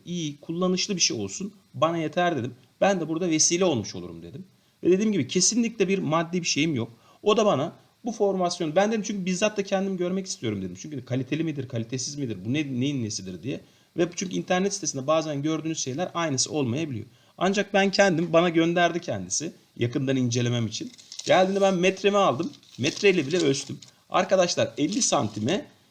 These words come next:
yetmiş santim. Yani elli santime yetmiş santim. Kuşe birinci sınıf çok kaliteli bir baskı. Ve bu çerçevelettirilebilir ve ofislerde böyle al sat yaparken "Ya o neredeydi, bu neredeydi?" deyip dağınık bilgi arayana kadar tam karşınızda böyle dördünü de görebileceksiniz.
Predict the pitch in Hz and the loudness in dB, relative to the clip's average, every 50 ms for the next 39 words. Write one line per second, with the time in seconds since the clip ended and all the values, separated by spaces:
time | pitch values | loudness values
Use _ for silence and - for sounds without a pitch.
0 | _ _ - 117 147 151 - - 214 - - - 104 92 90 - 104 147 160 151 | _ _ 0 0 0 0 2 0 2 2 4 2 2 0 -2 0 2 2 2 2
1 | - - 160 185 220 233 - - 160 135 120 120 147 180 196 175 165 - - 220 | 4 2 2 2 2 0 2 2 2 0 0 -2 -4 -6 -2 -2 -2 -4 -4 -10
2 | - - 143 113 92 - - - - - - - 196 - - 185 175 165 170 170 | -8 -6 -6 -6 -8 -8 -12 -18 -20 -20 -14 -10 -8 -2 -2 -2 -2 -2 -4 -4
3 | 185 190 190 185 - 165 165 165 - - 202 196 - - 147 120 104 - - 160 | -4 -4 -4 -6 -6 -8 -8 -10 -4 -4 -4 -4 -2 -6 -6 -6 -6 -6 -6 -6
4 | 180 165 170 135 113 131 131 131 - - - - - - 151 - - - _ _ | -4 -4 -6 -6 -2 -2 -2 0 0 -4 -6 -6 -4 -6 -6 -6 -8 -20 _ _
5 | _ _ _ - 170 175 208 196 - - 196 190 185 - 202 190 190 190 190 190 | _ _ _ 0 0 0 0 -2 0 2 2 2 2 0 0 0 0 0 -2 -4
6 | - 180 190 196 185 196 196 190 185 - 180 185 185 - - - 190 185 180 175 | -4 -6 -2 -2 0 0 0 -2 -2 0 -2 -2 -2 -2 -2 2 2 2 2 2
7 | 170 175 180 - - - 180 196 202 196 - 202 190 185 - 196 175 - 208 214 | 2 0 0 0 -2 0 2 2 2 2 2 0 0 0 2 0 2 4 4 2
8 | 214 214 - 113 104 107 - - _ _ _ _ - 175 196 185 185 202 214 208 | 2 0 -4 -4 -4 -4 -8 -16 _ _ _ _ 4 6 6 8 8 6 6 6
9 | 202 190 180 170 170 165 156 156 147 175 196 208 202 190 180 170 175 170 160 160 | 4 4 4 4 2 2 2 0 -2 -2 -2 0 0 0 0 0 -2 -2 -2 -2
10 | 151 170 180 180 - - 156 160 175 190 196 190 190 180 175 175 170 135 160 160 | -4 -4 -6 -6 -2 0 2 4 4 4 2 0 -2 -6 -4 -2 0 0 2 2
11 | 170 180 185 185 185 - 120 110 110 - - _ _ _ - - 214 214 196 - | 0 0 -2 -4 -4 -4 -6 -6 -6 -10 -12 _ _ _ -2 2 2 2 2 0
12 | 185 165 170 - - 175 165 160 160 165 156 170 175 156 123 123 151 170 - - | -2 -2 -2 -2 -4 -4 -4 -2 -2 -2 0 2 2 2 2 2 0 -2 -4 -12
13 | _ _ - 156 185 196 180 156 139 139 151 175 160 151 147 143 135 135 123 127 | _ _ 0 4 4 4 4 4 0 0 -2 0 0 0 -2 -2 -2 -4 -6 -6
14 | - - - 98 117 - - | -8 -10 -12 -12 -12 -12 -14